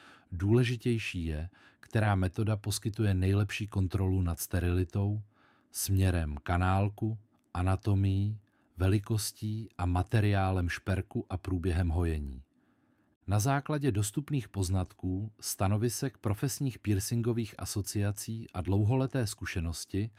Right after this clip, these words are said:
považuji za nejrozumnější postup sterilní jednorázovou piercingovou jehlu, aseptický pracovní postup a individuálně zvolený šperk z doloženého implantátového materiálu.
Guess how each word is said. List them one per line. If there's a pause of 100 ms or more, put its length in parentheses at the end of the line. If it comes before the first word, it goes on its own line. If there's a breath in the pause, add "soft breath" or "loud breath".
(340 loud breath)
považuji
za
nejrozumnější
postup
sterilní
jednorázovou
piercingovou
jehlu, (760 loud breath)
aseptický (100)
pracovní
postup (440 loud breath)
a
individuálně
zvolený
šperk (100)
z
doloženého
implantátového
materiálu.